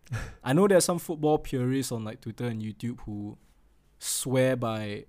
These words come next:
Speaker 2: what Arteta is doing with him, and I wanted to see it, but I'm just not,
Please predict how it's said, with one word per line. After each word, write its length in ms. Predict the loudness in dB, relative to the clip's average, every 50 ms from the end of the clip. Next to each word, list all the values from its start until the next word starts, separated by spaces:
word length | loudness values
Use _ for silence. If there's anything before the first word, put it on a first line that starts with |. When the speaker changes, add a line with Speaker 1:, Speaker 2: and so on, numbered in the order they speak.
| _ -20 _ _ _ _ _ _ _ _ _ _
Speaker 2:
what 220 | -6 -2 0 0 0
Arteta 460 | 0 -4 -4 -4 -8 -6 -4 -4 -4
is 100 | -4 -6
doing 200 | -6 -6 -6 -6
with 140 | -6 -6 -6
him, 260 | -6 -4 -4 -6 -8 -10 -16 -20 _ _ _ _ _ _ _ -20 _ _ _ _ _ _ _ -4
and 400 | -2 -2 -2 -2 -2 -4 -6 -8 -4 2
I 160 | 4 6 6
wanted 640 | 6 6 6 4 4 2 0 -2 -6 -6 -6 -12 -10
to 480 | -8 -8 -6 -6 -8 -8 -8 -10 -12 -16 -20 _ _ _ _ _ _ _ _ _ _ _ _ -12
see 480 | -8 -6 -6 -6 -4 0 0 2 0
it, 100 | 0 -2
but 140 | -4 -4 -4
I'm 120 | -4 -2 0
just 200 | 0 -2 0 0
not, 300 | 0 0 0 -2 -4 -8